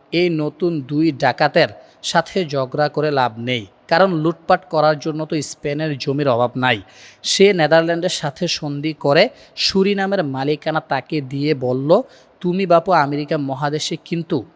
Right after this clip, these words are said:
আর আসতে পারবে না বলে দিলাম, তুমি এশিয়ার দিকে নজর দাও।" নেদারল্যান্ড মেনে নিল। স্পেনের সাথে আর ঝামেলায় সে আর যায় নাই। সেই থেকে সুরিনাম ডাচ কলোনি। উনিশশো পঁচাত্তর সালে সুরিনাম ডাচদের কাছ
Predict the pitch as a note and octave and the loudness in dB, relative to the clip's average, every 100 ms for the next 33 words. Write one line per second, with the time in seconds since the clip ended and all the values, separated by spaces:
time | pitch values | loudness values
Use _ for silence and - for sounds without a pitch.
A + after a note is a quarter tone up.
0 | _ D3 C#3 C3 - D3+ C#3+ C3 B2+ C#3 | _ 0 0 0 -2 -4 0 -2 0 0
1 | D#3 A#3+ _ _ C3+ C3+ B2+ B2 A2+ G2 | 2 0 _ _ -4 -2 0 -2 -6 -8
2 | _ _ _ _ F#3+ G3 E3+ - F3+ E3+ | _ _ _ _ 0 4 4 4 2 0
3 | D3+ D3 D#3+ C3 C#3 A#2+ B2+ A2+ - - | 0 -4 -4 -4 -4 0 0 0 -4 -20
4 | _ - _ E3 F#3 G#3+ A3+ G#3+ D3+ D3 | _ -20 _ 2 4 4 2 0 -2 -2
5 | D#3 B2 G#2 G#2 - - D#3+ D#3+ D#3+ - | -2 -4 -8 -12 -14 -2 -2 0 -2 0
6 | D3+ - F#3 G#3 D#3 C#3+ B2+ C3 B2+ C3+ | 0 2 0 0 0 -2 2 2 2 2
7 | E3+ A#3+ - - - D3 C#3 B2+ B2+ A#2+ | 2 0 -10 -10 -2 2 0 2 0 0
8 | B2 A2+ F#2+ _ - - - G3 G#3 G#3 | -4 -6 -10 _ -20 -8 2 4 4 0
9 | - E3 F#3+ A3+ C#4+ _ - - F3+ F#3 | -4 -4 0 -2 -4 _ -4 -2 0 0
10 | F#3 F#3+ F3+ C3 C#3 D3 - D3+ C3 C3 | 0 -2 -4 0 -2 -2 -4 -2 -2 -2
11 | C3+ G2 _ _ _ _ _ F3+ F#3+ G3 | -4 -6 _ _ _ _ _ 4 4 4
12 | G#3 F#3 F#3+ F#3 G#3+ - F#3 F3 F#3 - | 2 2 0 -2 -4 0 0 2 0 -2
13 | E3+ E3+ F3 D#3+ C3+ B2+ - D3+ D#3 D3+ | 0 0 0 -2 -2 -4 -4 -6 -6 -4
14 | C#3 - | -6 -6